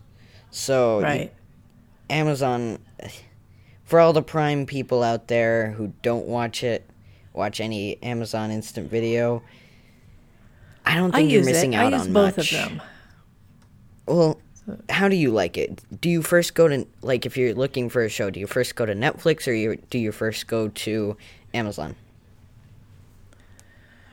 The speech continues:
Speaker 2: I first go to Netflix, unless it is kids' movies, because I know Netflix doesn't have a lot of the Disney things.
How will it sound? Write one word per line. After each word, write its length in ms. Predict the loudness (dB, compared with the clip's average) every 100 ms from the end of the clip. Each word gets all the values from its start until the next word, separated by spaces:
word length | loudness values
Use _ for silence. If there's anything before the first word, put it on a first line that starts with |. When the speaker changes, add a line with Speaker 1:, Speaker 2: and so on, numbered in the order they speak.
| -20 -20 -20 -20 -10
Speaker 2:
I 380 | -8 -8 -8 -12
first 640 | -12 -2 2 2 0 -6 -2
go 400 | 2 2 0 -2
to 640 | -6 -4 -2 0 -2 -2
Netflix, 1300 | -4 -4 -4 -4 -6 -10 -16 -12 -12 -12 _ -12 -12 -14 -20 -20 _ _ _ _
unless 640 | -4 -2 -2 0 0 -2 -4
it 320 | -2 -2 -2 -4
is 840 | 0 2 2 0 0 -2 -6 -10 -12 -12
kids' 500 | -8 0 2 2 0
movies, 600 | 2 2 2 0 0 -2
because 280 | -6 -6 -4
I 100 | -2
know 280 | 0 0 0
Netflix 880 | 0 0 -4 -4 -2 -2 -4 -10
doesn't 280 | -8 -8 -10
have 240 | -10 -6 -6
a 60 | -2
lot 200 | -2 -2
of 60 |
the 80 | -6
Disney 480 | -4 -4 -4 -6 -6
things. 560 | -6 -6 -8 -8 -10